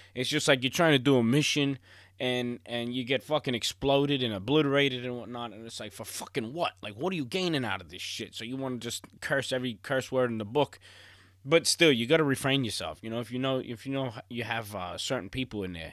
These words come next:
you know? Um, so that, that's that. Uh, all right, so let's see, what's the, what's the other one here? How do you handle,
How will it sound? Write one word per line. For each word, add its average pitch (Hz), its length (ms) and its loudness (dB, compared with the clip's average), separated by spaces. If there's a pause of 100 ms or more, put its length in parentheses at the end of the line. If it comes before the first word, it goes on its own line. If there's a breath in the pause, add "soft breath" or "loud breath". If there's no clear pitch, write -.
(120)
you 110 120 -10
know? 107 180 -10 (640 loud breath)
Um, 92 500 -16 (680)
so 135 200 -2
that, 143 300 2
that's 123 360 -4
that. 90 320 -2 (140)
Uh, 107 540 -4 (260)
all - 60 -12
right, 110 180 -4
so 117 120 -6
let's 117 120 -4
see, 107 140 -6
what's 107 220 -10
the, 107 100 -12
what's 113 160 -14
the 110 160 -14
other 98 120 -14
one 95 180 -18
here? 117 280 -14 (3500 loud breath)
How 147 200 -2
do 160 80 -4
you 151 120 0
handle, 139 480 0